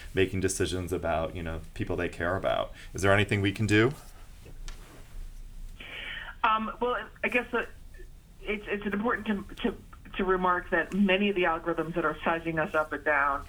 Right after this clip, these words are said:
Speaker 2: are invisible to us, that we don't
Speaker 1: Yeah.
Speaker 2: even know about them. Um, but on the other hand, there are some, some examples, like for the teacher value-added model, where the teachers are told, "This is your score out of, you know, zero to a hundred,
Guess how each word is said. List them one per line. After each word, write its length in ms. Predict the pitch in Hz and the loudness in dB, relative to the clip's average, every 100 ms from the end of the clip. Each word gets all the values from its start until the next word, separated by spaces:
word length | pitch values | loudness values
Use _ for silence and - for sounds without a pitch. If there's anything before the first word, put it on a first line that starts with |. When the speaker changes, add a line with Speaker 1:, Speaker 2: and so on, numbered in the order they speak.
| - - - - | -14 -16 -10 -2
Speaker 2:
are 120 | 165 | 0
invisible 500 | 160 185 170 170 147 - | 2 0 -2 -2 -4 -2
to 120 | 123 | -2
us, 180 | 65 - - 196 | -2 -4 -4 0
that 100 | - | 2
we 80 | |
don't 140 | - 87 | 4 2
Speaker 1:
Yeah. 100 | 85 | 0
Speaker 2:
even 100 | 147 | 0
know 140 | 143 | 0
about 280 | 143 78 - | 0 0 0
them. 280 | 80 - - - - - - - - - | -2 -4 -8 -14 -18 -14 -12 -12 -12 0
Um, 180 | 170 185 | 0 2
but 160 | 214 - | 0 2
on 140 | 226 | 2
the 60 | 254 | 2
other 120 | 262 | 2
hand, 160 | 240 233 | 2 2
there 140 | 214 | 2
are 240 | 196 214 220 | 2 0 0
some, 240 | 214 208 - - 220 | -4 -4 -12 -10 -2
some 160 | 226 302 | 0 0
examples, 520 | 220 165 160 175 202 | 2 2 2 0 0
like 220 | 175 - | -2 -2
for 100 | 170 | -2
the 100 | 165 | -2
teacher 320 | 170 170 175 | 0 0 2
value-added 480 | 160 156 156 147 147 | 2 2 2 0 0
model, 340 | 185 185 151 147 | 0 2 2 2
where 400 | 156 151 147 - - - - - | 4 4 2 -4 -14 -16 -16 -6
the 60 | |
teachers 340 | - 220 220 185 | 0 2 2 2
are 80 | 170 | 2
told, 460 | 190 208 160 131 | 2 2 0 0
"This 120 | 165 170 | -2 0
is 120 | 175 | 0
your 240 | 175 175 165 | 2 2 2
score 480 | - 196 180 147 143 - | 0 2 4 2 0 2
out 180 | 151 | 2
of, 160 | 151 147 - 170 | 0 -2 -4 0
you 60 | |
know, 140 | 160 147 | 2 2
zero 200 | 160 160 | 2 2
to 160 | 160 156 | 0 2
a 40 | |
hundred, 440 | 175 170 147 135 | 2 2 0 0